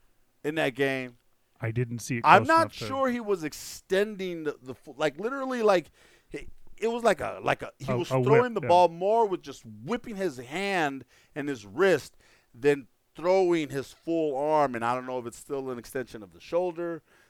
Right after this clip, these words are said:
Speaker 1: that he had all last season. He just did not look right throwing the football. And, and he didn't throw the football much. I mean,
Speaker 2: No, he
Speaker 1: it's
Speaker 2: didn't. Yeah, it was, it was mostly a running game.
Speaker 1: Yeah, McCaffrey, the, the, the running game, and,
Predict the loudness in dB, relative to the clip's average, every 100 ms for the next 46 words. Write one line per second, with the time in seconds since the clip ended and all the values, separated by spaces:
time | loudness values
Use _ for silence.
0 | _ -2 0 2 4 4 4 4 2 0
1 | -2 -4 -2 -4 -8 -14 _ _ _ _
2 | _ -6 -4 -4 -6 -4 -4 2 4 4
3 | -2 -4 -4 -6 -2 -2 -2 -10 -10 -10
4 | -14 -14 -20 _ _ _ 4 4 2 -10
5 | _ _ -16 -16 _ _ _ 0 2 4
6 | 2 4 0 0 -2 -2 0 -4 -4 -4
7 | 0 2 4 6 6 4 0 2 2 2
8 | -4 -2 0 2 4 2 2 -2 0 0
9 | 0 -2 4 6 6 2 4 4 4 -4
10 | -4 -6 -2 2 2 2 2 4 4 2
11 | 2